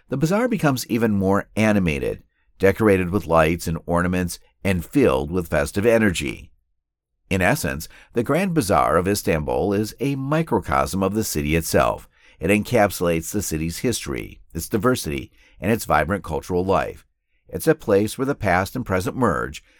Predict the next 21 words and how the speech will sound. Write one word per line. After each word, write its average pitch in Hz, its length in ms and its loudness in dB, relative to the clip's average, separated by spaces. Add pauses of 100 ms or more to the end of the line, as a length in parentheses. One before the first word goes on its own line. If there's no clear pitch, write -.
(120)
where 110 220 2
every 113 240 0
alley 98 340 2
and 135 120 -4
shop 90 320 0
tells 85 260 -4
a 131 60 -6
story, 69 500 -4 (240)
and 101 140 -2
where 110 80 6
the 113 80 4
pulse 131 400 4
of 101 180 0
Istanbul's 87 800 0
social 80 600 0
and 87 160 -2
cultural 85 380 -2
heart 107 340 4 (440)
beats 110 400 -2 (120)
the 90 140 -2
strongest. 78 800 0